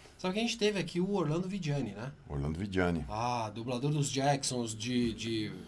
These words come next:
Speaker 1: Marty <coughs> McFly em De Volta para o Futuro,
Speaker 2: Pô,
Speaker 1: e
Speaker 2: incrível,
Speaker 1: entre outros
Speaker 2: cara.
Speaker 1: gigantes. Gigantesco, mandar um beijo pra ele, falamos hoje. Inclusive, logo, logo ele vai estar aqui de volta. Quem sabe eu não consigo trazer essa dupla aqui, Orlando Vigiani e Iberê, novamente aqui no programa. O que eu vou fazer,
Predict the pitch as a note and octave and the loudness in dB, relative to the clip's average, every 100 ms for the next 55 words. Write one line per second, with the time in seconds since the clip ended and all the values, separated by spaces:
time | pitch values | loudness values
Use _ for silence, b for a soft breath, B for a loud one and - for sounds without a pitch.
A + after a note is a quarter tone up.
0 | - C#3 C#3 G3+ C#3 G3 F3+ C#3 C#3 C3 | 4 6 8 10 10 12 12 12 12 4
1 | A#2 A2 G#2+ A2 C3 A#2+ B2+ C3 D3 C#3+ | 2 -2 -4 0 0 2 0 -2 -2 4
2 | E3 F3 E3 D#3 C3+ C3+ C#3 B2+ D3 D3 | 8 10 10 8 6 6 8 8 8 4
3 | C3+ C#3 C#3 C3 A#2 C3 D3 D3 D3+ D3 | 4 2 2 0 0 0 2 2 2 0
4 | D3 D3+ C#3+ B2 E3 D3 D3 D#3 D3+ D3 | 2 4 4 4 2 2 0 -2 0 2
5 | D#3+ C3+ C#3+ F3 D3 - B B B C#3 | 4 4 4 2 0 -6 B B B 0
6 | C#3+ D3+ D#3 D#3 D#3 E3 E3+ E3 D#3+ D#3+ | 2 4 6 6 8 6 6 2 2 0
7 | D3+ C3+ D#3+ F3+ - B B B D4 C#4 | 0 2 2 0 -6 B B B -2 0
8 | - F3 D3+ D3+ C#3+ C#3 D3 C#3 C#3 C3 | 2 2 2 2 2 0 0 0 2 2
9 | C3+ - B2+ C3+ C3 B2+ - C3 A#2+ D#3 | 2 2 0 0 0 -2 -4 -2 0 0
10 | E3 D3+ B2 D#3 F3+ - E3 A3 C4 G#3 | 0 -2 0 0 -2 -6 -6 -4 -4 -2
11 | F3+ F#3 G#3+ - - F3+ F#3 F3 F3 E3+ | 0 0 -2 -6 -10 -4 -2 0 0 -2
12 | - F3 E3 C#3 G#2+ G2+ F#2+ B G#1+ B | -4 -4 -2 -2 -2 -4 -8 B -12 B
13 | B C#3+ G#3 A#3 A3 F#3+ G#3+ | B 2 6 6 6 6 4